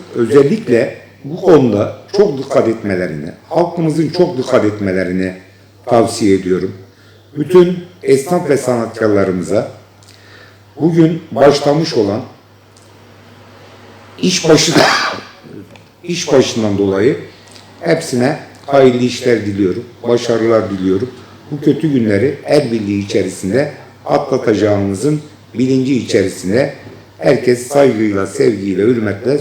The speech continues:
sunuyorum. Bugün yine çok önemli bir gün. Çocukluğumuzun, gençliğimizin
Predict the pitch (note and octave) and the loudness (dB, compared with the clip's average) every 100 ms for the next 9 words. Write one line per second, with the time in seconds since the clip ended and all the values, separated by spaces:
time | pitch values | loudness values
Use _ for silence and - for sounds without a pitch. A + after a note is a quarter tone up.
0 | - E3 C#3 G#2+ F2+ A2+ - _ - - | -4 -4 0 0 0 -6 -14 _ -20 -20
1 | - - - - - E3 F3 D#3+ D#3+ - | -20 -20 -20 -12 -6 2 2 2 -2 -16
2 | - - C3 F3+ E3 D#3+ - - - - | -20 -14 -2 2 4 2 -2 -14 -20 -20
3 | - - - F#3 F3 C3+ A#2+ A2 G#2+ G2+ | -20 -20 -2 2 4 4 4 0 -2 -4
4 | F2+ G#2 E3 - - _ _ _ _ - | -6 -6 -6 -8 -18 _ _ _ _ -10
5 | - D3+ E3+ D#3+ D#3 D#3 D3+ C3+ C3+ C#3 | -2 -2 -2 0 2 4 4 4 2 0
6 | C#3 - - - - - - - - A2+ | -4 -16 -20 -20 -20 -20 -20 -20 -6 4
7 | C#3+ D3+ - D3 C#3+ C#3 A#2+ C3+ C3 | 6 6 2 0 2 2 0 0 0